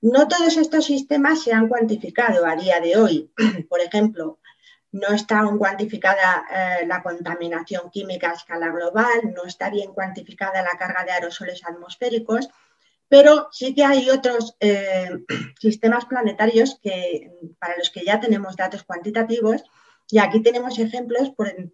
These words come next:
bueno, pues de lo que hoy nos ocupa, como es el caso del cambio climático, que excede esos límites seguros. Vemos cómo excede es-, este núcleo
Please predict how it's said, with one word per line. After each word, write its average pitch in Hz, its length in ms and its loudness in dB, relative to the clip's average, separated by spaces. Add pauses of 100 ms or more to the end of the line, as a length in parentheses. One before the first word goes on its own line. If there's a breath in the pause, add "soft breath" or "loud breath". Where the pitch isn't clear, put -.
(340)
bueno, 196 320 -10
pues 175 140 -4
de 175 100 -2
lo 175 120 -6
que 180 100 -2
hoy 185 100 -2
nos 202 220 -6
ocupa, 226 380 0
como 185 200 -6
es 190 100 -8
el 180 120 -10
caso 202 280 -2
del 175 160 -6
cambio 180 340 -4
climático, 220 760 -4 (560)
que 208 140 6
excede 220 680 4
esos 214 400 -2
límites 208 400 0
seguros. 277 520 -2
Vemos 220 320 2
cómo 214 240 0
excede 202 640 -4 (320 soft breath)
es-, 208 300 -2
este 214 320 0
núcleo 214 340 2